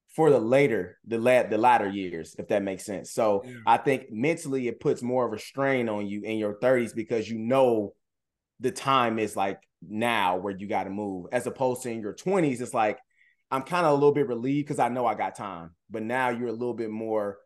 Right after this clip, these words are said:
Speaker 1: hyperactive because you know you gotta lo-, move a little bit more in your thirties. So I, I do think, you know, obviously you do adult in your twenties, but, like, being able to, like, being like, whew, adulthood, like, "Man, I ain't, uh, am I kicking it tonight? Nah,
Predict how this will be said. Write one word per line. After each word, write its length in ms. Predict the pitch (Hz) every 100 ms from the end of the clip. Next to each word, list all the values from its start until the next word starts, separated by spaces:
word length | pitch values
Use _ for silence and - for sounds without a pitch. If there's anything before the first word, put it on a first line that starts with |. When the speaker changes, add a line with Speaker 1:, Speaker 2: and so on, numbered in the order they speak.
| _ 143
Speaker 1:
hyperactive 800 | 135 117 - 113 107 - 101 85
because 320 | 104 104 101
you 80 | 101
know 120 | 110
you 100 | 107
gotta 240 | 104 104 101
lo-, 240 | 107 117
move 280 | 101 117 120
a 40 | 104
little 180 | 110
bit 160 | 104 101
more 300 | 101 101 98
in 160 | 104 104
your 120 | 92
thirties. 360 | 107 98 92
So 100 | -
I, 220 | 113 107 120
I 40 |
do 240 | 107 147
think, 380 | 151 143 131 120 - _ _ _
you 80 | 123
know, 80 | 123
obviously 320 | 127 127 131
you 160 | 127 117
do 220 | 135 127
adult 440 | 117 117 120 117
in 80 | 120
your 140 | 117
twenties, 400 | 107 131 123 117
but, 220 | 101 110 104
like, 320 | 101 98 87
being 200 | 120 117
able 240 | 110 107
to, 200 | 104 113
like, 340 | 95 90 90 - _ _ _ _ _ - -
being 300 | 147 131 123
like, 260 | 107 104 - -
whew, 280 | - 311 120
adulthood, 640 | 90 92 143 135 139 143
like, 180 | 117 107
"Man, 220 | 110 110
I 300 | 123 175 165
ain't, 80 | 131
uh, 800 | 123 147 147 147 147 147 147 147 135
am 140 | 165
I 80 | 190
kicking 320 | - 214 214
it 80 | 196
tonight? 500 | 208 208 202 202 -
Nah, 560 | 101 101 98 104 101